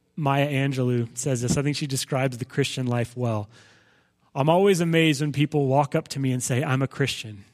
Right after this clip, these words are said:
I think, 'Already? You got it?' I'm working on it," which means that I try to be as kind and fair and generous and respectful and courteous to every human being.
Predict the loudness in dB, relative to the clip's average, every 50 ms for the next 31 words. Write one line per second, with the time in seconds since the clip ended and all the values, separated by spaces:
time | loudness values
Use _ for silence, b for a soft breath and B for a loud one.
0 | _ _ _ _ -6 -4 -4 -2 -2 -4 -4 -6 -8 -6 -2 0 0 2 4 4
1 | 4 4 2 0 -2 -4 -8 -8 -6 -4 -2 0 2 4 4 2 2 0 -4 _
2 | _ _ _ _ _ _ _ _ _ _ _ _ _ _ _ _ _ _ _ -16
3 | -6 -2 0 2 2 2 2 2 0 -2 -4 -4 -6 -10 -14 -16 _ _ _ _
4 | _ b b b b b b b -2 0 2 2 2 2 4 4 4 4 4 2
5 | 0 2 2 4 4 2 2 0 0 2 2 2 2 0 -2 B B B B B
6 | -8 -6 -6 -6 -6 -4 -2 0 0 0 0 -2 -2 -4 -4 -6 -6 -6 -2 0
7 | 2 2 2 2 2 0 0 -2 -4 -4 -2 -2 0 0 0 -2 -2 -4 -6 -6
8 | -6 -8 -6 -4 -4 -4 -4 -4 -6 -6 -4 -4 -6 -6 -6 -4 -4 -2 -2 -2
9 | -4 -6 -6 -10 -10 -12 -10 -8 -6 -6 -4 -4 -4 -4 -4 -6 -6 -10 b b
10 | b b b b b -8 -8 -6 -6 -8 -8 -10 -12 -14 -16 -20